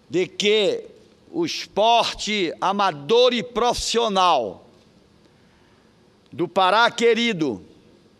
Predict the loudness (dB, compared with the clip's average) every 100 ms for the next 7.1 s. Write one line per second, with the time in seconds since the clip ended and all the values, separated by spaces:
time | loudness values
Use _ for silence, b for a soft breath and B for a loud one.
0 | _ _ _ -4 0 0 0 0 0 2
1 | 0 -4 -16 _ _ _ -14 -2 0 2
2 | 0 -2 0 2 2 -2 -10 -20 _ _
3 | _ _ _ _ _ _ _ _ _ _
4 | -6 -6 -2 -2 -2 -4 -6 -2 2 2
5 | 2 -2 -12 -20 -20 _ _ _ -8 -4
6 | -4 -2 2 4 2 2 0 -2 -6 -16